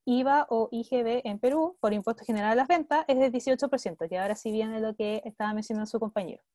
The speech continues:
Y para que estén en las condiciones deseadas por la gerencia, se debe incurrir en los siguientes costos por alpaca. Si ven esa frase, antes de seguir hacia abajo, ¿qué se les debería venir en la mente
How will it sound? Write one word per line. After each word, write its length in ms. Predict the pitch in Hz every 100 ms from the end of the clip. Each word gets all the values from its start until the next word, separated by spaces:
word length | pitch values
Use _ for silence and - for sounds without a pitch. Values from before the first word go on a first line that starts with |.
| _ _ _
Y 100 | 240
para 220 | 247 254 247
que 80 |
estén 260 | 254 - 403
en 80 | 415
las 100 | 392
condiciones 540 | 330 294 - 320 311
deseadas 380 | 269 - 269 285
por 160 | 269 254
la 100 | 247
gerencia, 680 | 269 302 302 - 262 320 _ _ _ -
se 180 | 262
debe 180 | 262 294
incurrir 480 | 320 311 269 277 330 285
en 80 |
los 100 | 254
siguientes 380 | 254 247 262 269 - _ _ -
costos 320 | 254 - -
por 140 | 240
alpaca. 420 | 214 196 - - _ _ _ _ _ _ _ _ _ _ _ _
Si 400 | - - 294 -
ven 240 | - 330 403
esa 220 | 403 392
frase, 400 | 302 262 277 294
antes 320 | 254 277 311
de 140 | 285 269
seguir 260 | 262 254
hacia 200 | 262 277
abajo, 440 | 247 226 269 302 _ _ _ _
¿qué 120 | 311
se 120 | 320 359
les 140 | 311
debería 380 | 294 277 285 294
venir 260 | 277 277
en 120 | 285 262
la 60 |
mente 520 | 247 254 254 269 302